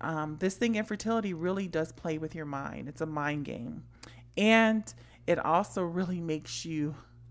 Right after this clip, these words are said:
and I should say for me, question, you know, the purpose of your life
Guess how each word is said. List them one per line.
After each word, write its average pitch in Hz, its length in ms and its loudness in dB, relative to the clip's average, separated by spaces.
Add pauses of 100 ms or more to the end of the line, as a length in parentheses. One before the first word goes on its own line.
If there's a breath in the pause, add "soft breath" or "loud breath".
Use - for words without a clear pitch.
(300)
and 214 260 2
I 208 120 2
should 202 160 -4
say 160 160 -2
for 151 160 -6
me, 143 320 -4 (640 loud breath)
question, 143 840 2 (400 loud breath)
you 147 160 -4
know, 131 260 -2
the 139 140 -6
purpose 170 400 -2
of 143 140 -4
your 135 120 0
life 131 540 -2